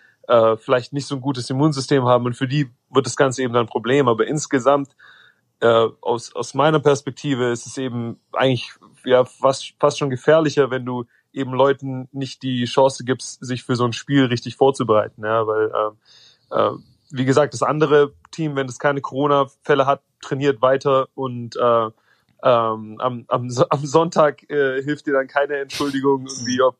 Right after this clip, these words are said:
äh, ja, oh, wir, wir hatten diese Woche, äh,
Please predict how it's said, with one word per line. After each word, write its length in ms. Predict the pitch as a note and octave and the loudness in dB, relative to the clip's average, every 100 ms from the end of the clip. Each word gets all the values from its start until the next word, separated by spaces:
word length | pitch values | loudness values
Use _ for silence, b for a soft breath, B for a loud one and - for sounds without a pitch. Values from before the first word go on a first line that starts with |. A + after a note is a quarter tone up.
| C#3 | 2
äh, 280 | B2+ B2 A#2+ b b | 4 4 0 b b
ja, 220 | - B2 C3 | 2 4 4
oh, 300 | C3 C3+ B2+ | 2 0 2
wir, 280 | C3 B2 - | 2 2 -2
wir 140 | B2+ | -2
hatten 220 | C3 C3 | -4 -4
diese 260 | B2+ C3 B2+ | -10 -6 -2
Woche, 720 | B2 C#3+ B2+ B2 B2 B2 A#2+ | 0 0 2 2 2 0 0
äh, 160 | A2+ _ | -6 _